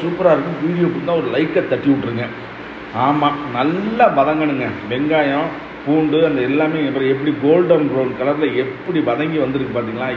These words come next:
இப்படி வர்ற டயத்துல தான் அப்படி சீரகமும் மிளகும் லைட்டா தட்டி அதோட சேர்த்துடணும். உங்களுக்கு மிளகு ரொம்ப பிடிக்கும்னா மிளகு நீங்க எவ்வளவு வேணாலும் ஆட் பண்ணிக்கலாம். ஆமா, இது வந்து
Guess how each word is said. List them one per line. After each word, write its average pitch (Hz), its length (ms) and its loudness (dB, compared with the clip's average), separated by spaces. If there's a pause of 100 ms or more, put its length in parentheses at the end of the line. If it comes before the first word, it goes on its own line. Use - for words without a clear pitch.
(140)
இப்படி - 320 -4
வர்ற 127 300 0 (140)
டயத்துல 131 440 0
தான் 170 140 0 (640)
அப்படி 131 300 -2
சீரகமும் 160 800 4
மிளகும் 151 440 2 (100)
லைட்டா 147 380 2 (120)
தட்டி 139 360 -2 (460)
அதோட 131 260 4 (120)
சேர்த்துடணும். 127 500 0 (880)
உங்களுக்கு 135 400 0
மிளகு 175 300 2
ரொம்ப 147 240 0
பிடிக்கும்னா 147 460 0
மிளகு 151 260 2
நீங்க 139 180 0
எவ்வளவு 131 340 0
வேணாலும் 151 280 2
ஆட் 127 180 -2
பண்ணிக்கலாம். 123 440 -2 (520)
ஆமா, 123 160 -2 (160)
இது 135 120 0
வந்து 143 260 2